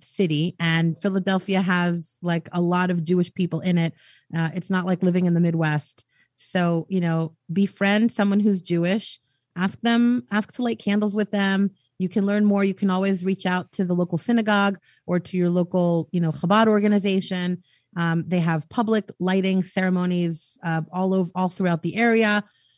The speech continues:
Uh, but I think the best way is, you know, make a friend and go to their house, because that's where you'll have jelly donuts, latkes, which is fried potatoes. Who doesn't love that? And, you know,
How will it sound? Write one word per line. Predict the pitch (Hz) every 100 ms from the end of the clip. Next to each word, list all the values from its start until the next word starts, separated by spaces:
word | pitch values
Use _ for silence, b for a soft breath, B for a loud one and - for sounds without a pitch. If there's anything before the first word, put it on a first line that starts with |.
| b
Uh, | 202 208 202 196
but | 226 -
I | 254 320
think | 349 330
the | 233
best | 208 208 -
way | 208 202 185
is, | 180 165 -
you | 196
know, | 185 165 165
make | 190 208
a | 214
friend | - 202 190 190 190 - _ _ _ -
and | 185 180 180 175 - - -
go | 185
to | 233
their | 285 254
house, | 247 240 -
because | 214 208 185
that's | 185 190 -
where | 202
you'll | 190
have | 170 180 175 156 _ _ _ _ _ _
jelly | 139 123 139 -
donuts, | 269 262 254 240 240 233 226
latkes, | - 180 226 - 226 214 208
which | 185 -
is |
fried | - 170 151
potatoes. | - 240 226 226 208
Who |
doesn't | 165 151
love | 151 147 185
that? | 392 381 370 359 - _ b b b b -
And, | 208 202 196 185 - _ -
you | 214
know, | 180 175